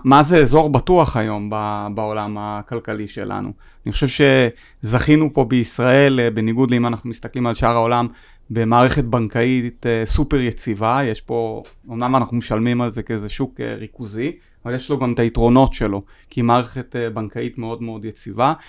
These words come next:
ואז הפקדונות של הבנקים, אנחנו כולנו נורא מאמינים בהם, אבל חוץ מאותו פיקדון בנקאי, אז נשאלת השאלה, בעצ-, בעצם, אה, בעצם איפה ה-,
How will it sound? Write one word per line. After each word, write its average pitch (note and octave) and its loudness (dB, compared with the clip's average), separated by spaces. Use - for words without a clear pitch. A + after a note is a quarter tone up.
ואז B2 0
הפקדונות B2+ 0
של B2+ -2
הבנקים, B2 -2
אנחנו A2+ -6
כולנו B2 -6
נורא A2 -6
מאמינים A2 -8
בהם, C#3+ -6
אבל A#2+ -2
חוץ - -4
מאותו C#3+ 0
פיקדון C3 -4
בנקאי, B2 -6
אז G#2 -8
נשאלת C#3+ -2
השאלה, D3+ -6
בעצ-, B2+ -6
בעצם, D#3 -2
אה, B2+ -6
בעצם C3 -6
איפה D3 -4
ה-, B2 -4